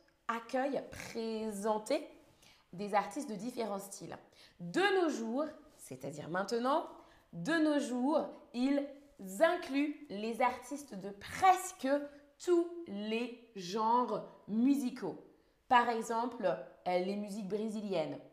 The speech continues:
Mais il y a aussi tout autre genre musical présent.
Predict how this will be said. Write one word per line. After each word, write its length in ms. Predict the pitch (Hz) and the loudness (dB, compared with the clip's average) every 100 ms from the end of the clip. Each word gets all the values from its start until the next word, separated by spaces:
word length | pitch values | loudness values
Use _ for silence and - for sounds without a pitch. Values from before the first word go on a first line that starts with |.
| _ - | _ -8
Mais 120 | 185 | -6
il 100 | 190 | 0
y 80 | 196 | 6
a 120 | 202 | 6
aussi 440 | 202 - 277 294 - - _ | 4 -4 -4 -6 -8 -20 _
tout 300 | 339 349 349 | 0 0 0
autre 300 | 302 294 262 254 - - | -4 -4 -6 -6 -10 -14
genre 600 | 180 233 254 262 208 - | -6 0 2 2 -2 -4
musical 720 | 190 226 277 247 254 226 226 233 | -4 -2 -2 -2 2 4 4 0
présent. 420 | - - 220 175 | -8 -6 -4 -4